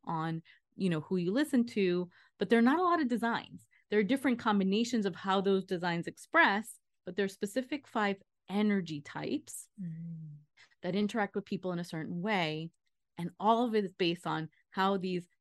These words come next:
Speaker 1: birth charts, astrology, connect to the little lines, which are the I Ching gates, and how they line up to the chakras that are lit up by when all these connect.
Speaker 2: Oh my God, I love this stuff. Okay, amiga. So you're saying there's four to five designs. What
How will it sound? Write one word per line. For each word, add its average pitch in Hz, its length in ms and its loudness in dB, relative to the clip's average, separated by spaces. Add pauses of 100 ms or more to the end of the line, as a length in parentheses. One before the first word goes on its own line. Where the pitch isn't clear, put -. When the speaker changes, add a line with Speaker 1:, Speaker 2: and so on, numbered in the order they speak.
(240)
Speaker 1:
birth 226 280 2
charts, 185 420 0
astrology, 170 680 -2 (220)
connect 190 600 0
to 180 280 2 (200)
the 196 60 0
little 185 260 2
lines, 202 460 2
which - 160 -6
are 180 80 0
the 165 240 -4
I 185 140 -2
Ching 170 260 -2
gates, 165 340 -2 (260)
and 190 140 -2
how 180 200 0
they 180 140 0
line 170 260 -2
up 156 120 -4 (100)
to 160 260 -2
the 156 100 -4
chakras - 540 -6 (160)
that 160 140 -2
are 165 100 0
lit 156 180 -4
up 160 180 -6
by 139 280 -2
when 147 180 -6
all 151 120 -6
these 156 180 -8
connect. 151 320 -10 (320)
Speaker 2:
Oh 208 180 0
my 190 180 0
God, 185 280 0
I 185 100 0
love 196 220 -4
this 202 180 -4
stuff. 190 320 0 (360)
Okay, 233 360 0 (300)
amiga. 190 340 -2 (360)
So - 160 -2
you're 226 180 2
saying 233 280 2
there's 214 200 0
four 233 240 0
to 226 60 2
five 190 320 2
designs. 170 600 -4
What 233 340 2